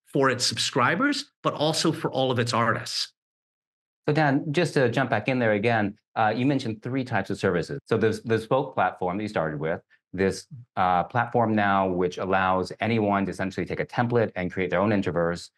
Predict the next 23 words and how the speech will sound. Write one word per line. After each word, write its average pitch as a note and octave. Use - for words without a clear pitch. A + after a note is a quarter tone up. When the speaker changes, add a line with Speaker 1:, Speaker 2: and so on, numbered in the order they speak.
Speaker 2:
and F#2
these F#2+
Speaker 1:
Exactly. F#2+
Speaker 2:
apartments, G#2+
if F2+
you G2
will, F#2
that F2+
are F2
live, F#2+
that E2
people F#2+
can F#2
have F2
their F2
own F2
Introverse F2
apartments. E2+
Uh, F#2+
we A2
were A2
talking B2
money. G2+